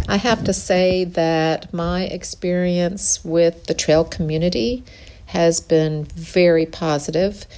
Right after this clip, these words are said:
Everyone has been really supportive and I think very kind to each other. And I really look forward to continuing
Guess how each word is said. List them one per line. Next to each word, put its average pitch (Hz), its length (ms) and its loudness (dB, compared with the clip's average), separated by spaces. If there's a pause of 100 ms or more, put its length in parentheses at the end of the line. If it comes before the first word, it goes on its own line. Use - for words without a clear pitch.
(340)
Everyone 175 600 4
has 165 440 0
been 160 640 0
really 170 260 4
supportive 208 840 0 (220)
and 170 800 -2 (100)
I 165 120 -2
think 170 460 -4 (480)
very 156 220 2
kind 185 460 2
to 220 100 0
each 208 260 0
other. 202 360 4 (760)
And 151 640 0
I 147 500 0
really 165 360 4
look 160 200 -4
forward 160 540 4
to 156 300 2
continuing 165 1000 0